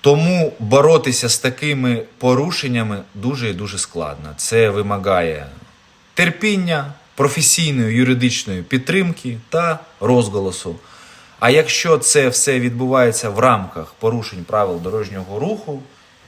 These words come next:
і щоб доказати, що з боку поліцейського, е, було перевищення його повноважень, це просто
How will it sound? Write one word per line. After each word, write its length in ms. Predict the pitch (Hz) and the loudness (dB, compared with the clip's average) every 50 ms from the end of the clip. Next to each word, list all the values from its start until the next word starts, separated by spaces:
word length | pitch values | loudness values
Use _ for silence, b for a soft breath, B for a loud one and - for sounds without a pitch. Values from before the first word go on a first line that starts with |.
| b _ _ | b _ _
і 60 | - 101 | -10 -8
щоб 360 | - - - 131 110 90 - - | -6 -2 0 0 0 -2 -4 -4
доказати, 640 | 98 110 107 104 - 113 104 113 113 101 92 - 90 | 0 0 0 2 0 0 2 2 0 0 -2 -4 -8
що 200 | - - 101 92 | -8 -8 -8 -8
з 60 | 87 | -8
боку 460 | 90 95 110 101 90 - - 78 71 b b b b b b b b b _ - | -4 -4 -4 -4 -4 -6 -12 -12 -14 b b b b b b b b b _ -4
поліцейського, 840 | - 110 113 117 110 - 107 101 95 87 - - 82 82 82 80 78 | -2 0 0 0 0 0 0 0 -2 -2 -4 -4 -4 -4 -4 -4 -6
е, 760 | 76 - - - _ _ _ _ _ - - - - - 71 | -8 -12 -16 -20 _ _ _ _ _ -20 -20 -20 -20 -18 -14
було 400 | 82 92 98 110 110 - 95 87 | -10 -6 -4 -4 -2 0 0 0
перевищення 680 | 80 - 104 95 98 98 101 95 - - 85 82 78 76 71 | 0 -2 -2 -2 -2 -4 -4 -6 -6 -6 -6 -8 -8 -10 -8
його 360 | 73 87 90 82 87 80 69 - - _ _ _ | -8 -8 -8 -8 -8 -10 -10 -12 -16 _ _ _
повноважень, 720 | - 107 101 107 123 131 143 170 170 156 131 131 113 95 85 - - | -4 -4 -2 0 0 0 2 2 2 0 0 -4 -8 -10 -12 -12 -8
це 140 | - - | -8 -8
просто 480 | - - 127 120 123 120 - - - 90 | -4 0 0 0 0 0 -2 -6 -8 -10